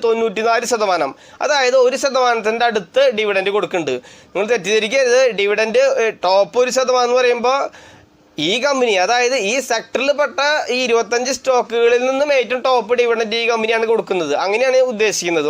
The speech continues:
ഓക്കെ, അല്ലാതെ ഇതിന് കൂടുതൽ ഡിവിഡൻഡ് കൊടുക്കുന്ന കമ്പനികൾ വേറെ ഉണ്ടാവും. പക്ഷെ നമ്മൾ ഉദ്ദേശിക്കുന്നത് ഈ സെക്ടറിൽ പെട്ട ഏറ്റവും ടോപ്പ് ഡിവിഡൻഡ് ഈ കമ്പനിയാണ് കൊടുക്കാൻ പോകുന്നത്. പിന്നെ ഇതിൻ്റെ ബാക്കി ഫൈനാൻഷ്യൽ, ഏഹ്, ഡീറ്റെയിൽസിലേക്ക് കടക്കുകയാണെങ്കിൽ ടോട്ടൽ റവന്യൂ രണ്ടായിരത്തി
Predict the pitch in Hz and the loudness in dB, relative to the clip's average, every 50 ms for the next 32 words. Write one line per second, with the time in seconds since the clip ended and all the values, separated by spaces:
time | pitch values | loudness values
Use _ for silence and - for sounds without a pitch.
0 | 165 202 196 202 233 254 254 240 - - - - - 175 190 190 190 214 226 208 | 0 0 0 0 -2 -2 -4 -6 -10 -16 -10 -6 -4 -2 -2 0 0 0 -2 0
1 | 185 202 220 226 220 247 226 226 226 240 233 226 226 226 220 226 214 220 233 226 | -2 -2 -2 0 2 2 2 2 2 2 2 2 2 2 2 2 2 0 2 2
2 | 226 226 233 233 220 220 220 220 233 233 226 220 233 226 214 190 170 156 180 175 | 2 0 0 0 0 0 0 2 2 2 2 2 0 0 0 0 -2 -2 -2 -4
3 | 180 185 185 196 233 269 294 254 220 240 247 233 226 226 226 233 240 240 254 269 | -2 -2 0 0 0 -2 -2 -2 -2 0 0 0 0 -2 -2 -2 0 -2 -2 -2
4 | 247 - 240 208 - - 247 277 302 302 294 269 214 285 - - - - - - | -2 -2 -4 -4 -4 -6 -4 -4 -2 -2 -2 -2 -2 -2 -2 -2 -4 -6 -10 -20
5 | - - - - - 196 214 226 214 254 254 233 247 247 240 220 214 - 240 247 | -20 -20 -18 -10 -4 -2 -2 -2 -2 -2 -2 0 2 2 0 0 0 0 2 2
6 | 233 226 226 220 220 220 208 220 226 233 233 233 233 233 220 214 214 214 208 214 | 4 2 2 2 2 0 0 0 0 0 -2 -2 -2 -2 0 0 0 0 0 0
7 | 208 214 202 175 190 190 190 190 185 175 160 147 139 131 123 120 - - - - | 0 0 0 0 -2 -2 0 0 0 0 0 0 0 -2 -2 -4 -8 -18 -20 -12
8 | _ - 214 226 240 247 254 262 240 254 254 247 240 196 254 269 226 240 240 233 | _ -2 0 2 2 2 2 2 2 2 0 0 -2 -4 -4 -4 -2 0 0 0
9 | 233 233 233 233 214 - 233 240 247 254 - - - 240 240 - - - 220 220 | 2 2 2 2 0 0 0 -2 -2 -4 -6 -6 -4 -4 -4 -4 -6 -6 -4 -4
10 | 240 233 220 240 233 196 202 220 214 240 247 262 254 226 196 226 233 226 220 202 | -2 0 0 -2 -2 -2 -4 -4 -2 -2 0 0 0 0 0 0 0 2 0 0
11 | 185 156 135 127 - - - - - _ - 202 214 233 233 220 196 254 262 269 | 0 -2 -4 -6 -10 -14 -20 -20 -18 _ 0 2 2 2 2 2 0 0 0 2
12 | 247 254 254 240 233 233 233 240 247 277 262 220 214 208 214 208 220 220 220 226 | 0 0 2 2 0 0 2 2 2 2 2 2 0 0 0 0 0 0 0 0
13 | 208 196 247 | -2 -2 -6